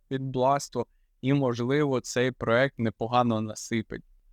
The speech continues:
Я про це повідомлю в наступному відео, якщо прям буде дроп і можна класно буде там заробити, я, я про це розповім в наступному відео.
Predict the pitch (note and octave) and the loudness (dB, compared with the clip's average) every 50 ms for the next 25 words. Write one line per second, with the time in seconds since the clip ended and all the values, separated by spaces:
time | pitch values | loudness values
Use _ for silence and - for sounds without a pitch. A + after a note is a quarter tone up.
0 | _ _ _ _ _ _ - A#2+ C3 D3 D3 - B2 B2 - - C#3 B2+ - - | _ _ _ _ _ _ -2 2 2 4 4 2 0 -2 0 2 0 0 0 0
1 | A#2 A#2 A#2+ A#2+ C3 C3 B2+ B2 A#2 A2+ A2 A#2 A#2 A2+ - - C3 B2 - A#2 | -2 -2 0 2 2 2 2 2 2 0 0 -2 -4 -4 -4 -4 -4 -4 -4 -4
2 | A2+ A2 A2 A2 A2 A2 C3 D3 E3+ F3 - D3 A#2+ A2+ A2 A2 G#2+ - - - | -4 -2 -2 -2 -4 -2 -2 -2 -2 -2 0 0 0 2 2 0 -2 -4 -8 -6
3 | - C3 B2+ A#2 - A#2+ A2+ A2 A2 A2 - A#2 A#2+ A#2+ A2 - G#2+ G#2 - A#2 | -2 0 0 0 2 2 4 4 2 2 0 -2 -2 0 0 0 0 0 0 0
4 | B2+ C#3+ D#3+ E3 - _ _ B2 A#2 A2+ A2 G#2+ G#2+ A2 A#2 A#2+ B2 B2 A2+ A#2 | 2 2 2 2 0 _ _ -2 0 2 2 0 0 0 0 0 0 0 0 0
5 | G#2+ G#2+ - _ - A2+ A#2 A#2 A2+ - - A#2 G#2+ A2 G#2+ A2+ A2 A2 G#2 - | -2 -2 -2 _ 2 4 4 4 4 2 -4 -4 -4 -2 -4 -2 -2 -2 -2 -2
6 | A2 G#2+ G#2+ G#2 - A2+ A2 A2+ A#2 C#3+ E3+ F#3+ - - A#2 A2+ - A#2+ B2+ C3+ | -2 -4 -2 0 0 0 2 2 0 -2 -2 -2 0 2 2 2 2 4 4 4
7 | B2+ - A2+ A2 - - - - B2 B2 B2+ A#2+ A#2+ - - C3+ A#2 A2 - - | 4 2 -2 -4 -4 -6 -4 0 0 2 4 2 2 0 -2 -2 -2 -2 -2 0
8 | - A2+ A#2+ B2+ C3 B2 A2+ A2 G#2+ - - B2+ A2 - A#2+ A#2 A2+ A2 G#2+ G#2 | 2 4 4 6 6 4 4 2 0 -2 -4 -4 -4 -2 -2 0 0 0 0 -2
9 | G#2+ G#2 - - A2+ A2 G#2+ | -4 -8 -8 -6 -6 -6 -6